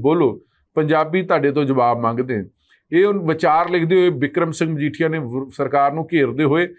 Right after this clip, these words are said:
ਨਾਲ ਦੀ ਨਾਲ ਉਹ ਖਬਰ ਵੀ ਆਪਣੇ ਸੋਸ਼ਲ ਮੀਡੀਆ ਖਾਤਿਆਂ ਤੇ ਸਾਂਝੀ ਕੀਤੀ ਹੈ, ਜਿਹੜੀ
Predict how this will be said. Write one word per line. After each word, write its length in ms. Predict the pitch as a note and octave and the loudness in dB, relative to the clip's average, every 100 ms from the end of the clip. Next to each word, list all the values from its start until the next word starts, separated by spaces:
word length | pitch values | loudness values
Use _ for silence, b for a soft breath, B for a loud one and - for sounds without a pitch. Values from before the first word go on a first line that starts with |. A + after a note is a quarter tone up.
| B B | B B
ਨਾਲ 320 | C3 D#3 E3+ F#3+ | -2 2 2 2
ਦੀ 100 | G3 | 0
ਨਾਲ 180 | F#3 | 0
ਉਹ 280 | F#3 - E3+ | 0 0 -2
ਖਬਰ 320 | - D#3+ G#3 | 0 0 0
ਵੀ 340 | G#3 D3+ B2+ C3 _ _ - | 2 0 0 -4 _ _ -4
ਆਪਣੇ 320 | C#3 E3 D#3 | -2 -2 -2
ਸੋਸ਼ਲ 320 | F3 F3 F#3 | 0 0 0
ਮੀਡੀਆ 320 | E3 D3 D3+ | 0 0 0
ਖਾਤਿਆਂ 400 | D3+ C3 - C#3+ | 0 -4 -2 -2
ਤੇ 80 | C3+ | -2
ਸਾਂਝੀ 340 | - C3+ D3 | -2 -4 -2
ਕੀਤੀ 340 | C3 B2+ A2 F#3+ | -4 -6 -2 -2
ਹੈ, 100 | A#2+ B B B A#2 | -2 B B B -2
ਜਿਹੜੀ 440 | E3 F#3+ D3+ - | 2 4 2 0